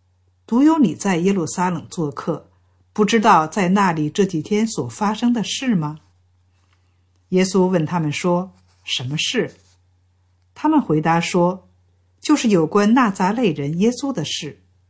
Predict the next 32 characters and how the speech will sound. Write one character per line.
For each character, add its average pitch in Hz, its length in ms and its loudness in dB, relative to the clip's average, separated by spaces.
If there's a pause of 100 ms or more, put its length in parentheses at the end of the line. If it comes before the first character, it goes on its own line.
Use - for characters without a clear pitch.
(600)
他 190 240 2
本 147 180 -4
是 175 160 -2
一 160 120 -2
位 170 160 2
先 190 280 2
知， 190 380 0 (460)
在 214 200 2
天 285 360 4
主 170 160 -2
及 175 240 0
众 240 200 2
百 165 160 0
姓 190 280 0
前， 147 420 -10 (420)
行 - 280 0
事 247 180 0
说 254 240 0
话 240 400 -4
都 240 160 0
有 214 100 0
权 143 380 -12
利。 151 300 -8 (720)
我 170 120 2
们 175 140 6
的 196 100 4
司 180 240 -2
祭 220 200 2
长 147 320 -2
及 196 120 -2
首 196 300 2
领 196 300 0